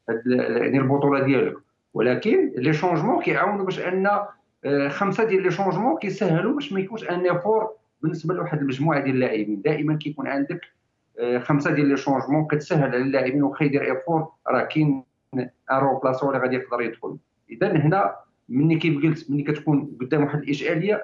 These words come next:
الاشكاليه خاصك دير كاع الاساليب اللي تقدر انك تسهل عليك الماموريه.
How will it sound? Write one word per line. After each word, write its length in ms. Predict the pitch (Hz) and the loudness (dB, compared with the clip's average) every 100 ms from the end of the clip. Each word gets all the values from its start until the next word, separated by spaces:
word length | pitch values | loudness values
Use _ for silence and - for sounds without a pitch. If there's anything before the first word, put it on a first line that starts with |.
| 113 - | -8 -2
الاشكاليه 600 | 156 151 170 165 196 - - _ - | 0 0 0 2 2 2 -6 _ -6
خاصك 260 | 247 - | -4 -4
دير 280 | 139 185 214 | -4 0 2
كاع 200 | 190 185 | 2 0
الاساليب 720 | 156 160 160 185 170 226 220 156 | -2 -4 -4 -2 -2 -4 -6 -6
اللي 120 | 170 | -8
تقدر 360 | - 180 - | -2 0 0
انك 200 | 180 190 | 0 -4
تسهل 260 | - 165 151 | -2 2 2
عليك 180 | 147 - | 2 0
الماموريه. 680 | 156 156 151 139 104 - | 0 2 2 2 0 -4